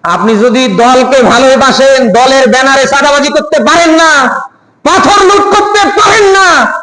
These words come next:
আপনি তো এই ক্রাইমগুলি করতে পারেন না, তার মানে বোঝা যায় আপনি দলকে ভালোবাসেন না, বরং আপনি এই দলকে ধ্বংস করার জন্য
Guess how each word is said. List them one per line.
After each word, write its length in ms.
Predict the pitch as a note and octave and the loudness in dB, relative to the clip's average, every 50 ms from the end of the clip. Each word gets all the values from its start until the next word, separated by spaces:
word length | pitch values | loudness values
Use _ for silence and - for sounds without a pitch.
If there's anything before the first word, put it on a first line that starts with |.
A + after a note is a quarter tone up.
| - - _ _ _ _ _ _ _ _ _ _ _ _ _ | -14 -20 _ _ _ _ _ _ _ _ _ _ _ _ _
আপনি 180 | - D#3 D#3+ F3+ | -10 -8 -6 -6
তো 80 | E3+ F#3 | -4 -4
এই 400 | G3 - F3+ F#3+ G3+ G3 G3+ F3+ | -4 -2 -2 -2 -4 -4 -4 -4
ক্রাইমগুলি 460 | F#3 F#3 G3 A3+ A#3+ A#3 A3 A#3+ A3+ | -2 -2 0 0 0 0 -2 -2 -2
করতে 320 | A#3 A3 - G#3 G#3+ G#3+ F3 | -2 -2 -2 -4 -4 -4 -4
পারেন 280 | - F3 E3 D#3+ D3+ | -4 -2 -2 -2 -4
না, 220 | D3 C#3+ C3 B2 - _ _ _ _ _ _ _ _ _ _ _ _ - - - - - - - | -4 -4 -6 -8 -10 _ _ _ _ _ _ _ _ _ _ _ _ -20 -20 -20 -20 -14 -8 -4
তার 180 | D3+ D#3+ E3+ | -2 -2 -2
মানে 200 | E3+ E3+ F3 E3+ | -2 -2 -2 -2
বোঝা 340 | E3 E3 E3+ E3+ D#3 F3+ F3 | -2 -2 -2 -2 0 -2 -2
যায় 260 | - F3 F3+ F3 E3+ | 0 0 0 0 0
আপনি 200 | E3 D#3+ E3 E3 | 0 0 -2 -4
দলকে 560 | D#3 C#3 C3 E3+ F3 F#3 F3+ F3 F3+ G3 F#3+ F3 | -4 -2 -2 0 0 2 0 0 -2 -2 -4 -2
ভালোবাসেন 600 | - E3+ E3+ F3 - E3+ E3+ E3 - F3 E3 D#3+ | -2 -2 -2 0 0 -2 -2 -2 -4 -4 -4 -2
না, 260 | D#3+ D3 C3+ B2+ B2+ - - _ _ _ _ _ _ - C#3+ | -2 -4 -4 -6 -8 -12 -16 _ _ _ _ _ _ -4 -2
বরং 260 | E3 F#3 F#3+ G#3 G#3 | 0 2 2 2 0
আপনি 240 | G#3+ G#3 G#3 G#3 G#3 | 0 0 -2 -2 -2
এই 180 | G#3+ G#3+ G#3+ | 0 0 0
দলকে 540 | F3 D#3 G#3+ A3+ A#3 A#3+ A#3 A3+ - A#3+ A3+ | 0 0 0 2 2 2 2 0 0 0 0
ধ্বংস 460 | G3+ E3 - C4 D#4 F4+ F4 B3+ - | 0 0 0 0 2 2 0 2 2
করার 400 | D#4 D#4+ - D4 D4+ C#4+ C4+ - | 0 2 2 2 2 0 0 0
জন্য 240 | - C4 B3+ B3+ B3 | 0 0 0 0 -2